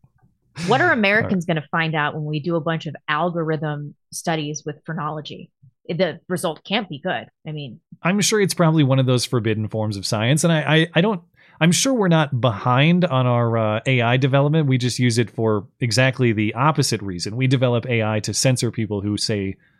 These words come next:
Speaker 1: uh, racist things.
Speaker 2: See? Chinese,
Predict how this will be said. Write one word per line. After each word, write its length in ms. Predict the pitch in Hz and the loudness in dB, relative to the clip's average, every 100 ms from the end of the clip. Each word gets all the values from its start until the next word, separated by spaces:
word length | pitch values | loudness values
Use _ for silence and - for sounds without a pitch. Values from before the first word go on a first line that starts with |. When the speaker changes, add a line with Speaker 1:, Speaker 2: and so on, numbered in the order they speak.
| _ _ _ 165 | _ _ _ -14
Speaker 1:
uh, 140 | 143 | -10
racist 480 | 120 110 104 - - | -6 -4 -4 -6 -6
things. 460 | 104 87 82 - - _ _ _ _ _ | -6 -8 -8 -12 -14 _ _ _ _ _
Speaker 2:
See? 320 | - 220 233 _ _ _ _ _ - - - | -4 -4 -4 _ _ _ _ _ -20 -20 -16
Chinese, 500 | - 202 208 165 - | -4 -2 0 -2 -6